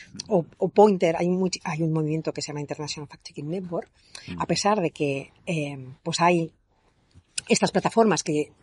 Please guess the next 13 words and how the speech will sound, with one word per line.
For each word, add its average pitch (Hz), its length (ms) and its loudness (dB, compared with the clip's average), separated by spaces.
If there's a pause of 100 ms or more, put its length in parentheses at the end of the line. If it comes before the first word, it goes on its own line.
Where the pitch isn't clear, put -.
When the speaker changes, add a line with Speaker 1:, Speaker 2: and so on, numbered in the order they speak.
Speaker 1:
intentan, 175 560 2 (280)
eh, 180 180 -4
mitigar 180 520 2
o 147 100 0
hacer 170 220 -4
conciencia 160 760 0
de, 135 480 -8
de 156 120 -6
lo 151 80 -4
que 156 100 -6
sucede, 240 480 2 (220)
Speaker 2:
Ujú, 90 540 -16
ujú. - 60 -16